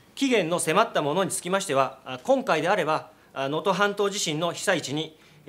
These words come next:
災害支援として派遣した職員に持たせ、えー、支援物資として、えー、活用しました。えー、また、県内の、お、エヌピーオー法人への提供も行い、えー、廃棄ゼロを、お、目指してまいりたいと考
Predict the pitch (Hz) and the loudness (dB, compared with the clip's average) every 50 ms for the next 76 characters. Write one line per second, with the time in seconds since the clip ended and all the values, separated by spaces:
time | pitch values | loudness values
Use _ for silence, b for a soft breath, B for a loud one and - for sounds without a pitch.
0 | 139 139 - - 190 202 233 233 233 226 220 220 - 254 233 202 170 143 139 127 | -6 -4 -2 0 2 2 2 2 2 0 0 0 0 0 0 0 0 -2 -6 -6
1 | - - 175 147 165 - 175 175 170 - 180 156 165 175 170 - 220 175 135 131 | -4 -4 -4 -4 -2 -4 -4 -4 -2 -2 -4 -2 -2 -4 0 0 -2 0 -2 -4
2 | 120 120 131 - 165 160 139 113 - b b b b b b - 135 139 135 135 | -6 -6 -4 -4 -4 -2 -4 -6 -6 b b b b b b -6 -2 -2 -2 -2
3 | 135 131 - - 180 185 185 180 175 202 202 202 - - - 165 - - 220 214 | -2 -4 -4 -2 0 0 0 2 2 2 2 2 0 -2 -4 -4 -2 0 -2 -2
4 | - 147 139 131 127 - 139 127 - 143 143 131 - 131 135 123 - - 113 - | 0 0 -2 -2 -4 -6 -10 -8 -6 -6 -4 -4 -4 -6 -6 -6 -6 -8 -10 -12
5 | - - _ b b b b b b b b - 156 165 170 180 185 180 - 262 | -12 -18 _ b b b b b b b b -2 0 0 2 2 2 0 2 0
6 | 254 233 202 175 143 143 160 170 - - 139 139 135 139 147 170 190 196 190 208 | 0 2 2 0 2 2 0 -2 -2 -2 -6 -6 -4 -4 -2 -2 -2 -2 -4 -4
7 | 202 196 196 196 190 196 180 165 202 190 165 135 139 160 226 226 151 - - - | -4 0 0 2 2 0 0 0 0 -2 0 -2 -2 -2 -2 -2 -4 -4 -4 -2
8 | 139 139 131 147 139 139 160 151 139 - 139 143 143 139 135 b b b b b | -2 -2 0 -2 -2 0 0 -2 -2 -4 -4 -4 -4 -6 -8 b b b b b
9 | b b 160 156 147 - 185 208 226 - - 208 160 135 202 254 240 185 165 170 | b b -4 -4 -2 2 4 2 2 2 -2 -10 -6 2 2 4 4 4 2 2
10 | - - 139 139 135 127 135 139 135 160 160 160 - 202 196 151 135 139 135 131 | 0 0 -2 -2 -2 -2 -4 -2 -2 -2 -2 -2 -2 -2 -2 -2 0 -2 -2 -2
11 | 127 123 139 156 - - - - 139 | -2 -4 -4 -4 -2 -4 -6 -6 -8